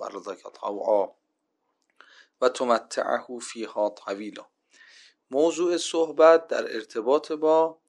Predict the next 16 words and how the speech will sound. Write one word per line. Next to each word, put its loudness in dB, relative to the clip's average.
سبب 2
نسبت -4
دادن 0
ذنوب -2
و -2
معاصی -4
به 6
انبیا 6
و 0
علل 6
خصوص -8
ائمه 0
علیهم -2
السلام. -6
در 0
حقیقت، 8